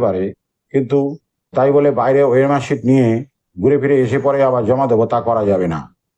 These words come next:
অথবা হল ত্যাগ করবার আগে ওএমআর শিট নিয়ে তুমি অন্য কোনো কাজে ব্যবহার করতে পারবে না, জমা দিয়ে তারপর তুমি হল ত্যাগ করতে পারবে। পরীক্ষার্থী কেবলমাত্র তার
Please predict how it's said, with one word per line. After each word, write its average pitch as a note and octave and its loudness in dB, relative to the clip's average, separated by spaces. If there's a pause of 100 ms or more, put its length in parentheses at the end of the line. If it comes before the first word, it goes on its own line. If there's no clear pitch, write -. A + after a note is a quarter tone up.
(280)
অথবা C3 0 (420)
হল C#3 0 (100)
ত্যাগ C3+ 0
করবার C#3 0 (120)
আগে A2+ 0 (580)
ওএমআর C3+ 0
শিট C#3+ -2 (380)
নিয়ে C#3 0 (960)
তুমি C3+ 2 (840)
অন্য C3+ 0 (120)
কোনো C#3+ 2 (100)
কাজে A#2+ 0
ব্যবহার A#2 2
করতে A2 0
পারবে F#2+ 0
না, D#2+ -4 (760)
জমা C3+ 0
দিয়ে D#3 2
তারপর A#2+ 0
তুমি C3 2 (120)
হল A2+ 2 (140)
ত্যাগ A2 0
করতে A2 0
পারবে। D#2 -4 (640)
পরীক্ষার্থী C#3+ -2 (100)
কেবলমাত্র C3 0 (880)
তার B2+ 0